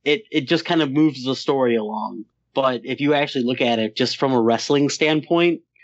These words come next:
there's no really bad matches, and everything is, like I said, everything's, like, just a good wrestling match all the way through the card, and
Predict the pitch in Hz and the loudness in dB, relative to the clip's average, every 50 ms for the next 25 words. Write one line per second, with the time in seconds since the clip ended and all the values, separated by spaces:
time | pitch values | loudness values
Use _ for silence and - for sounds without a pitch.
0 | _ _ _ - 139 127 120 - 180 175 156 139 135 139 143 147 160 165 160 135 | _ _ _ -2 -2 0 2 4 4 4 4 2 2 2 4 4 6 4 4 2
1 | 113 - 139 131 139 135 123 117 123 120 127 135 - - 175 180 175 170 160 - | 0 0 0 2 2 0 0 -2 -2 -2 -2 -4 -2 0 2 2 2 0 -2 -6
2 | - - 135 127 135 139 135 156 156 160 165 160 156 139 120 - - _ _ _ | -8 -6 -2 -2 0 0 0 0 0 2 2 4 4 2 0 -2 -6 _ _ _
3 | - 135 139 127 131 127 - 139 123 110 110 123 123 160 165 185 156 135 123 139 | -4 -2 0 0 0 0 0 -2 -2 -2 -2 -2 -2 0 2 2 2 2 2 0
4 | 135 120 123 - 143 135 - - 131 117 113 - - - 131 135 123 113 127 127 | 0 0 0 0 0 0 0 0 -2 -2 -2 -4 -2 0 0 2 2 2 0 0
5 | 127 - 120 110 107 104 104 101 - - 113 113 120 120 120 113 117 120 113 110 | 0 -2 -2 -2 -2 -2 -2 -4 -4 -6 -4 0 0 0 2 2 2 2 4 2
6 | 104 - - 117 113 104 - _ _ _ - - 110 - - 117 113 107 104 104 | 0 0 0 0 0 0 -2 _ _ _ -6 -6 -4 -2 0 0 2 2 0 0
7 | 104 104 98 | -2 -4 -4